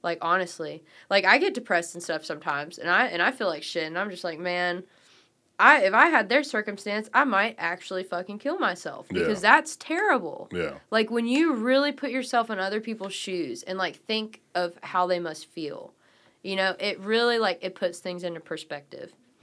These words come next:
Speaker 2: Absolutely.
Speaker 1: And I feel like I really lacked that until I got in the car wreck.
Speaker 2: Mm.
Speaker 1: Like, that really did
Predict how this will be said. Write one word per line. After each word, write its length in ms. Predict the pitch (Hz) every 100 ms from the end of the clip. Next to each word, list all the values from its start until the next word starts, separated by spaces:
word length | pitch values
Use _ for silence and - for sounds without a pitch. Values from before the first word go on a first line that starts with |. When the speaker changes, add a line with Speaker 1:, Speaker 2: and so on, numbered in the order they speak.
| -
Speaker 2:
Absolutely. 380 | 87 82 85 185
Speaker 1:
And 80 | 208
I 80 |
feel 180 | 208 220
like 180 | 226 220
I 120 | 196
really 440 | 190 185 202 208 196
lacked 460 | 180 175 175 -
that 480 | 170 156 156 - - _ _ _ _
until 380 | 185 190 - 190
I 80 | 170
got 200 | 165 156
in 80 | 156
the 60 |
car 300 | 156 151 147
wreck. 360 | 135 95 - - -
Speaker 2:
Mm. 240 | 95 82 139
Speaker 1:
Like, 220 | 175 180
that 200 | 208 175
really 280 | 185 190 190
did 520 | 185 180 175 160 156